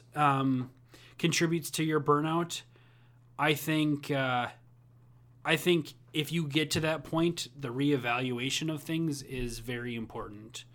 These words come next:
Number one, you hope that you don't get to that place, but if you do, understanding, "Hey, are these things what I actually want?" Like, for me, playing college baseball at a time when I had all of these other things going on.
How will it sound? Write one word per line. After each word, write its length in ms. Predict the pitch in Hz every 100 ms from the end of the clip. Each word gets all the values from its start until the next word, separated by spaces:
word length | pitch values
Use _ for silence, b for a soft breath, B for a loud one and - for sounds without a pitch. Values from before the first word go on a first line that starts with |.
| B B B -
Number 180 | 147
one, 220 | 147 147 147 147
you 220 | 139 139
hope 360 | 131 156 151 143
that 100 | 131
you 200 | 131 135
don't 360 | 131 139 143
get 240 | 131 123 -
to 120 | 131
that 180 | 120 120
place, 300 | 120 113 -
but 160 | 127 120
if 160 | -
you 100 | 123
do, 460 | 117 147 147 127 - B B B B B B -
understanding, 720 | 147 139 135 - 139 135 123
"Hey, 340 | 135 151 135
are 260 | 127 127 139
these 300 | 139 139 -
things 300 | 147 135 123
what 140 | 123
I 100 | 120
actually 280 | 120 117 127
want?" 460 | 117 131 113 - - - - 131
Like, 380 | 123 113 - - -
for 260 | - 135 131
me, 520 | 147 160 131 123 - B B B B -
playing 540 | 151 147 143 139 131 - -
college 460 | 143 139 131 123 139
baseball 640 | 143 139 - 131 120 117
at 100 | 131
a 60 | 123
time 360 | - 151 139
when 120 | 135
I 80 | 127
had 180 | 139 135
all 300 | 143 165 165
of 100 | 151
these 220 | 156 156
other 220 | 151 330 151
things 340 | - 156 -
going 300 | - 143 143
on. 300 | 285 135